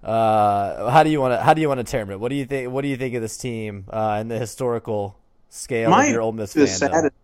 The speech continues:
Speaker 2: team, Ole Miss team I've ever watched.
Speaker 1: The sad, the most pathetic, the most penalized. What are the hundred and seventy penalty yards on Saturday night in, uh, in Baton Rouge?
Speaker 2: They're taunting L S U getting run. I mean, they were lucky L S U didn't get to sixty because they had a couple turnovers in the red zone.
Speaker 1: Yeah,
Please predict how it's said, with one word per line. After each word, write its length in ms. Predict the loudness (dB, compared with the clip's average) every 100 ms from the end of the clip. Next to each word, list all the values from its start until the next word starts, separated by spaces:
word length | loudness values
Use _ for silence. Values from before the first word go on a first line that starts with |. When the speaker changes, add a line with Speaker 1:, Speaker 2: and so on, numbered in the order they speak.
| _
Speaker 2:
team, 480 | 0 2 2 2 2
Ole 140 | 0
Miss 260 | 0 -4 -6
team 120 | -8
I've 60 | -4
ever 240 | -4 -2
watched. 440 | -2 -4 -8 -14
Speaker 1:
The 60 | -12
sad, 260 | -6 -4 -2
the 80 |
most 320 | 0 0 0 -4
pathetic, 760 | -4 0 2 2 -2 -8 _ _ -8
the 180 | -6 0
most 300 | 0 0 -4
penalized. 760 | -4 0 0 0 -2 -4 -6
What 80 | -2
are 40 |
the 120 | -2 -2
hundred 260 | -2 -2
and 140 | -6 0
seventy 400 | 0 0 -4 -4
penalty 340 | -4 -2 -2
yards 640 | 2 2 0 -4 -16 -16 -8
on 160 | -6
Saturday 420 | -2 0 0 -2
night 280 | -2 0 0
in, 160 | -2 -4
uh, 300 | -2 -2 -6 _ _
in 100 | -4
Baton 260 | -2 -2 4
Rouge? 60 |
Speaker 2:
They're 180 | 6 6 2 _ 4
taunting 520 | 6 6 0 -4 -2
L 220 | -2 -2
S 300 | -4 -6 -12
U 260 | -10 -8 -4
getting 440 | -2 0 -2 -2
run. 200 | -2 0
I 60 | -2
mean, 320 | -4 -6 0
they 200 | 2 4
were 160 | 4 4
lucky 480 | 4 0 -2 -2
L 160 | 0 0
S 180 | -2 -4
U 100 | -4
didn't 260 | -2 -4
get 180 | -6 -8
to 40 | -12
sixty 520 | -6 -6 -6 -10 -10
because 320 | -4 -4 -2
they 100 | 0
had 100 | 0
a 60 | 0
couple 300 | -2 -2 -8
turnovers 500 | -6 -4 -4 -8 -10
in 80 |
the 80 | -6
red 240 | -6 -6 -8
zone. 320 | -12 -12 -14
Speaker 1:
Yeah, 300 | -8 -6 -8